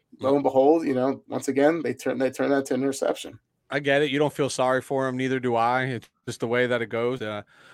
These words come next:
Speaker 2: it's happened to your team. It's happened to my team, and it's gonna happen to other teams out there. I'm just, I've just, th-, to me, that's the, the funny thing about the N F L is the ebbs and flows, right? Like, if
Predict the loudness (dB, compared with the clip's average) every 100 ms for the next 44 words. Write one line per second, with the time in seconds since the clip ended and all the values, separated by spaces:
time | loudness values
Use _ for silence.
0 | -20 _ 2 2 2 0 0 0 -2 -2
1 | -2 -2 -2 -4 -2 -4 -4 -4 -4 -4
2 | -4 -6 -6 -4 -2 -2 0 0 0 -2
3 | -4 -6 -6 -4 -6 -6 -4 -4 -2 -2
4 | -2 4 4 4 0 0 _ _ _ _
5 | _ -20 -20 -16 -2 2 4 6 4 2
6 | -4 -4 -4 -8 -12 -10 -8 -6 -6 -8
7 | -8 -10 -12 _ _ _ _ _ -2 0
8 | 0 0 0 0 -4 -4 0 2 0 -2
9 | -8 -4 -4 -2 -6 -8 -6 -4 -4 -4
10 | -6 -4 0 0 0 -2 -4 0 0 -2